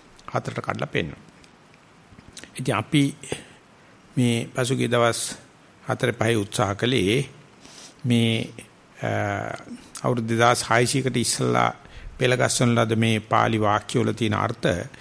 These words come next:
අපි මේ අදගත කරන ජීවිතේට, අපේ Brahmacharya ජීවිතේට, අපේ දැනුමට, අපේ තර්ක ඥාන වලට, අ, කොච්චරක් ගැළපෙන විදියට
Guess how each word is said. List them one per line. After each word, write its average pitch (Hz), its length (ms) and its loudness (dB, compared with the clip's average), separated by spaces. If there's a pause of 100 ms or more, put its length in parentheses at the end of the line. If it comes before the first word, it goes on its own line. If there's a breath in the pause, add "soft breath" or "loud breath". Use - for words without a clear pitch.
(220 loud breath)
අපි - 180 -2
මේ 139 120 2
අදගත 139 420 2
කරන 131 280 0
ජීවිතේට, 113 560 0
අපේ 123 280 0
Brahmacharya 110 640 0
ජීවිතේට, 104 420 -2
අපේ 117 320 -2
දැනුමට, 110 460 -2 (560 loud breath)
අපේ 120 520 -2 (300)
තර්ක 117 320 -2
ඥාන 110 360 0
වලට, 101 340 -2
අ, 143 100 2 (1120 loud breath)
කොච්චරක් 131 680 -2 (800 loud breath)
ගැළපෙන 120 520 4
විදියට 107 400 0